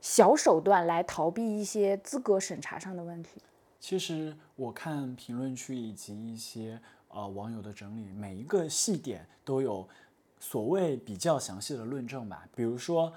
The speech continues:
Speaker 2: 你是以北京有疫情为由而不去参加面试的，可是同样是北京的另外一位同学，他却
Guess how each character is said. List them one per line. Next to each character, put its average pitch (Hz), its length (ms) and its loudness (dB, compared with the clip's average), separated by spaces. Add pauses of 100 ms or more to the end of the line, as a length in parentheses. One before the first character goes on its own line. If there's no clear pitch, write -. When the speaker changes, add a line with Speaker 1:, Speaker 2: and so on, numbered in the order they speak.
(140)
Speaker 2:
你 127 100 -6
是 - 160 2
以 147 100 4
北 110 180 -2
京 147 140 -4
有 117 120 -2
疫 147 160 -2
情 104 280 -10
为 101 160 -6
由 87 160 -10
而 98 180 -10
不 101 160 -12
去 113 140 -10
参 107 180 -10
加 107 100 -8
面 104 200 -8
试 101 180 -10
的， 87 100 -12
可 - 140 -16
是 110 140 -10
同 104 200 -10
样 147 180 2
是 113 240 -6
北 95 220 -10
京 104 240 -8
的 101 200 -6
另 117 120 -6
外 139 160 -4
一 113 40 -6
位 95 100 -10
同 80 200 -18
学， - 200 -18 (180)
他 - 160 -8
却 107 300 -8